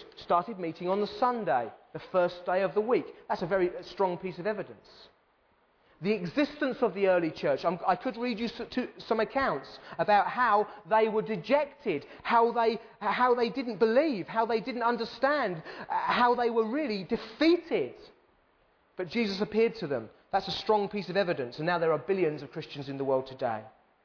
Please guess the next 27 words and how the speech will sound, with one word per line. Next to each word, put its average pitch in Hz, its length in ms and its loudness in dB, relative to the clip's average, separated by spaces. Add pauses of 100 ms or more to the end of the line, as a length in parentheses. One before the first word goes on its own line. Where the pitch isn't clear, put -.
(2750)
I 185 80 2
could - 260 -6
talk 247 260 0
to 226 100 -8
you 214 80 4
about 202 400 2 (240)
his 196 180 -4
brothers. 196 540 0 (640)
I'll 247 100 2
mention 214 380 -4
it, 127 100 -10
shall 139 160 -4
I? 170 240 2 (400)
His 220 160 -2
brothers, 185 560 0 (300)
initially, 180 640 0
it 180 100 0
says 180 180 -2
in 180 80 -2
the 165 80 -4
Gospel 185 320 -2
of 147 80 -4
John, 170 220 0
didn't 190 180 -6
believe 214 280 -2
in 139 80 -6
him. 131 180 -12